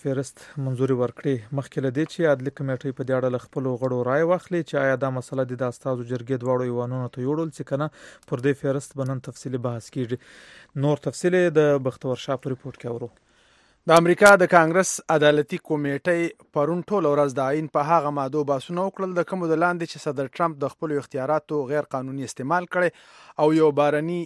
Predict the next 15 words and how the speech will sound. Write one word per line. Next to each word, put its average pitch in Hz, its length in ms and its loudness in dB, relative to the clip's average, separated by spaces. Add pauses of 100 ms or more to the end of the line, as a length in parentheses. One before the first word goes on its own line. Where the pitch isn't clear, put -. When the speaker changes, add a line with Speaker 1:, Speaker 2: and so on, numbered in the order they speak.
(720)
Speaker 2:
او - 20 4 (120)
یو 156 200 4
بارني 147 340 2 (140)
هیواد 160 440 4 (440)
یې، 147 120 -2 (680)
او 151 180 6 (100)
یو 160 100 8 (120)
بهرنی 151 480 2 (380)
هیواد 151 500 2
یې 151 280 -4
دې 175 180 0
ته 151 160 2
د 135 140 -4
مجبورولو 131 560 -4
هڅه 143 200 -4